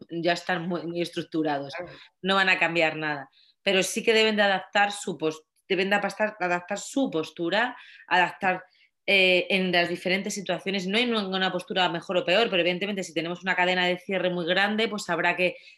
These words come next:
Speaker 1: que precisamente intentar dar movilidad a esos músculos, liberar esas partes que están más cerradas para que se puedan comportar de una manera más correcta, ¿no? Como siempre yo hablo del diafragma, que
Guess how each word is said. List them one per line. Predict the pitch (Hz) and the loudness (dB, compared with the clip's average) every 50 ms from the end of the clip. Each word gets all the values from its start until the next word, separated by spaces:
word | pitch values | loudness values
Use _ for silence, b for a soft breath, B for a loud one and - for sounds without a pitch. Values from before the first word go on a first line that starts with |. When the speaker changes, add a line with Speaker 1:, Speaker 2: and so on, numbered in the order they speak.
| B _ _ _ | B _ _ _
Speaker 1:
que | - 196 190 185 185 - - b b b _ _ | 0 2 2 2 0 -4 -12 b b b _ _
precisamente | - 175 175 190 180 185 202 185 190 190 196 202 180 226 233 240 233 233 B B B B B _ | -6 -6 -4 -4 -2 -2 0 0 0 0 -2 0 0 2 2 2 0 -4 B B B B B _
intentar | 202 208 185 170 202 185 180 175 180 190 196 214 214 - - - _ _ _ _ _ - | -4 -2 -2 -2 -2 -2 -2 0 2 2 2 2 0 -4 -10 -18 _ _ _ _ _ -2
dar | 190 180 214 226 233 226 | 0 2 4 4 2 2
movilidad | 208 202 185 180 175 180 175 180 180 180 196 | 0 0 0 0 2 2 2 2 0 0 -4
a | 190 | -8
esos | 175 - 180 160 | -6 -6 -6 -4
músculos, | 175 185 196 202 196 - _ - 175 170 165 165 160 165 | -4 -4 -4 -6 -8 -8 _ -2 0 2 2 0 -2 -4
liberar | - 196 185 185 214 220 202 208 202 190 190 196 202 | -4 -2 2 2 2 4 2 2 2 4 2 2 2
esas | 202 190 202 196 185 - | 0 -4 -6 -8 -10 -4
partes | - 196 196 185 185 190 180 | -2 0 0 0 -2 -6 -8
que | - 185 | -8 -12
están | 175 - 196 185 185 185 | -8 -6 -4 -4 -2 -4
más | 185 180 - - 175 160 - - | -4 -6 -6 -8 -12 -12 -8 -8
cerradas | 180 170 156 180 196 202 202 208 214 233 247 - B B B B B B B _ _ | -8 -4 -2 0 0 0 2 2 0 0 -2 -4 B B B B B B B _ _
para | - 190 185 190 202 214 214 | 2 2 4 4 2 0 0
que | - 202 202 202 | -2 -4 -4 -4
se | - 208 | -4 -6
puedan | 160 156 180 180 180 180 180 | -4 0 0 0 0 0 -4
comportar | 202 190 180 196 180 185 190 196 202 202 | -6 -6 -4 -4 -4 -2 -2 -2 -2 -4
de | 202 | -4
una | 196 180 180 180 | -4 -4 -4 -2
manera | 185 185 180 185 180 185 185 | -2 -4 -4 -2 -2 -2 -2
más | 180 185 190 190 - | -2 -4 -4 -6 -6
correcta, | - - 170 160 160 175 170 - - - | -4 -4 -4 -2 -2 -4 -4 -6 -8 -8
¿no? | 151 185 208 | -8 -6 -6
Como | 202 190 170 165 165 | -6 -6 -4 -4 -6
siempre | 160 - - 180 170 180 180 | -6 -6 -8 -8 -6 -4 -4
yo | 185 190 | -2 -2
hablo | 185 185 185 | 0 0 0
del | 180 180 175 | -2 -2 0
diafragma, | 170 180 170 160 160 - - 185 202 202 196 175 160 143 | 0 0 0 0 -4 -4 -4 -4 -4 -4 -4 -6 -6 -6
que | 156 156 156 156 | -6 -8 -8 -10